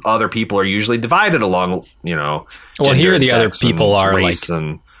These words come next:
Speaker 2: uh, outside of the
Speaker 1: nationality.
Speaker 2: Commonwealth, right? Like, the, they're the walkers, A, 'cause, like, security is a big banner that you can
Speaker 1: That's
Speaker 2: fly
Speaker 1: yeah.
Speaker 2: to prop yourself
Speaker 1: Yeah.
Speaker 2: up. And then,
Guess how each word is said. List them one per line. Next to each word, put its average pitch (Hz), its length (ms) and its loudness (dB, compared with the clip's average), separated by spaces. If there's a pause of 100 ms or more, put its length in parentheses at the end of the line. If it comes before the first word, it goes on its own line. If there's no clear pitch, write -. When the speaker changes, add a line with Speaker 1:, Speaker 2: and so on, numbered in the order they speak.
(120)
Speaker 2:
uh, - 20 0
outside 110 520 -2
of 92 100 -2
the - 80 -4
Speaker 1:
nationality. 87 200 -2
Speaker 2:
Commonwealth, 90 640 -4
right? 101 260 0
Like, 98 260 -4
the, 120 220 0
they're 113 300 2
the 98 160 -2
walkers, 110 720 0
A, 101 280 0
'cause, 107 260 -2
like, 101 160 0
security 110 580 2
is 98 160 0
a 104 80 0
big 98 420 -2 (720)
banner 104 280 0
that 101 100 0
you 101 140 -2
can 107 140 -2
Speaker 1:
That's - 60 -6
Speaker 2:
fly 95 460 2
Speaker 1:
yeah. 92 440 0
Speaker 2:
to 110 120 0
prop 101 300 -2
yourself 95 340 0
Speaker 1:
Yeah. 104 80 0
Speaker 2:
up. 101 280 -2
And 110 180 2
then, 101 420 0